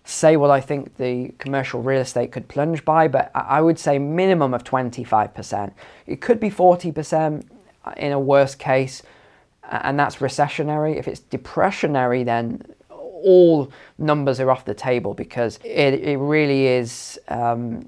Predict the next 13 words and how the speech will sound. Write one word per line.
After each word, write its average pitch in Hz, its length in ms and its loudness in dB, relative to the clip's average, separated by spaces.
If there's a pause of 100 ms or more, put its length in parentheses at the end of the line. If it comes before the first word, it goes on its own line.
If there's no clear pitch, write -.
(120)
breaking 135 400 0
new 123 200 -4
ground 127 440 -2
there. 110 200 -10 (220)
What 139 140 -2
we 156 60 -2
saw 139 200 0
in 127 100 0
the 127 40 -4
Great 123 280 0
Depression 123 580 -2
was 117 300 -6 (320)
just - 480 -2